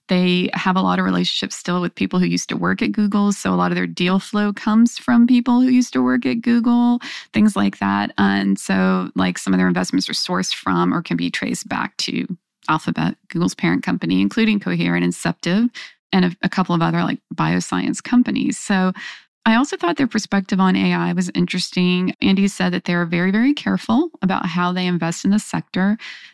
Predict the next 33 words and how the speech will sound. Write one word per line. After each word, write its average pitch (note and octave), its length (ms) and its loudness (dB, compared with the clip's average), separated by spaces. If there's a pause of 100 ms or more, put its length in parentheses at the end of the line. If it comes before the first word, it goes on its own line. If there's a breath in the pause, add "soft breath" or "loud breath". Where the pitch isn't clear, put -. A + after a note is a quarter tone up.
They F3 420 0
are F3+ 180 0
trying F3+ 240 0
to F3 60 -2
be F3 100 -2
disciplined G3 520 0
about D#3 320 -4
it. E3+ 260 0
And F#3+ 200 2
this B3 240 0
quote - 240 -4
stood C4 220 0
out G#3+ 220 0
to - 100 -4
me. F3+ 180 2
He G3+ 100 4
said, G3 220 -2
"We G#3 140 2
believe A3 400 2
that B3+ 140 0
there's G#3 180 0
a F#3+ 80 0
zone F#3 340 2
of F#3+ 140 0
commoditization F3 920 -2
that E3+ 120 0
you F3+ 100 2
have F3 240 -2
to - 100 -4
avoid G#3 380 0
while G3 160 2
investing F#3+ 500 0
in D#3+ 160 0